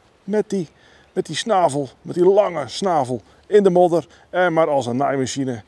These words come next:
op zoek naar, eh, naar, naar, naar, naar voedsel, naar dieren, naar weekdieren die in die modder leven. Hij is zo bekleed en dat kun je zien aan, aan, aan de kleur van zijn kleed. Het is mooi, oranje, rood,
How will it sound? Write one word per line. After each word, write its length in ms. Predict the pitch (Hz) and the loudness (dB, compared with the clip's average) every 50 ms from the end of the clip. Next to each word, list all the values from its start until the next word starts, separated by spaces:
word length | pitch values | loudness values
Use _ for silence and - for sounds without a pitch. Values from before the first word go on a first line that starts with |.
| _ _ _ _ | _ _ _ _
op 260 | - 131 127 - - | -4 -4 -4 -4 -4
zoek 300 | - - 135 131 - - - _ _ _ | -4 -4 -4 -4 -4 -8 -20 _ _ _
naar, 360 | - 113 117 110 104 - - _ _ _ _ _ _ _ _ _ _ _ _ _ _ _ _ | -8 -6 -4 -4 -4 -4 -8 _ _ _ _ _ _ _ _ _ _ _ _ _ _ _ _
eh, 220 | - 131 110 110 110 | -10 -8 -8 -6 -6
naar, 320 | 113 117 123 113 110 - - | -4 -2 -2 -2 -2 -4 -8
naar, 200 | 117 110 104 101 - | -10 -10 -10 -10 -12
naar, 180 | 110 101 98 | -14 -14 -12
naar 160 | 98 104 107 107 | -10 -10 -6 -2
voedsel, 380 | 170 233 190 - 208 156 110 - _ _ _ _ | -2 0 2 4 2 2 2 -2 _ _ _ _
naar 200 | - 117 104 101 | -10 -10 -10 -8
dieren, 360 | - 196 208 202 160 117 - - | -8 -4 0 0 0 0 -2 -4
naar 220 | - 117 113 120 | -8 -8 -4 0
weekdieren 600 | 147 214 226 202 139 180 196 175 135 101 98 92 | 0 0 0 0 -4 -6 -4 -4 -4 -4 -6 -8
die 100 | 101 127 | -8 -6
in 80 | 147 139 | -6 -4
die 120 | 135 135 | -4 -4
modder 440 | 131 135 139 147 165 185 175 165 139 | -4 -2 -2 0 2 2 4 2 2
leven. 340 | 143 139 135 117 95 92 - - _ _ - - _ - - _ - - - - - - _ - - _ _ - | 2 0 -4 -4 -8 -14 -20 -20 _ _ -20 -20 _ -20 -20 _ -20 -20 -20 -20 -20 -20 _ -20 -20 _ _ -2
Hij 160 | - 180 202 | 2 4 4
is 140 | 190 196 196 | 4 4 4
zo 160 | 196 233 254 | 4 4 4
bekleed 340 | 214 190 156 170 175 196 190 | 2 4 4 4 4 4 4
en 60 | 220 | 0
dat 140 | 208 185 170 | -2 -4 -4
kun 200 | - 240 233 226 | -2 -2 0 0
je 80 | 208 | 0
zien 280 | 175 233 247 220 214 190 | 0 0 0 0 0 0
aan, 240 | 151 180 185 180 185 | 0 -2 -2 -2 -4
aan, 180 | - 160 165 | -4 -4 -4
aan 120 | 160 156 151 | -2 -2 -2
de 60 | 165 | 0
kleur 240 | - 214 233 220 185 | 2 6 6 6 6
van 120 | 156 175 | 4 0
zijn 120 | 156 156 - | -2 2 4
kleed. 360 | 196 165 139 - - - _ _ _ _ | 4 4 4 2 -2 -10 _ _ _ _
Het 220 | _ - - - | _ -20 -20 -20
is 100 | 110 98 | -18 -14
mooi, 440 | 101 127 147 185 190 190 190 175 151 - _ _ _ _ _ _ _ _ _ _ _ _ _ _ _ _ _ | -8 -6 -4 -4 -2 -4 -4 -6 -10 -14 _ _ _ _ _ _ _ _ _ _ _ _ _ _ _ _ _
oranje, 600 | - 131 120 123 131 135 151 147 131 127 120 110 - _ _ _ _ _ _ _ _ - 104 | -12 -10 -8 -6 -4 -4 -4 -4 -4 -6 -8 -8 -12 _ _ _ _ _ _ _ _ -20 -20
rood, 480 | - - 123 135 135 139 - - - _ | -16 -10 -6 -4 -4 -4 -6 -8 -16 _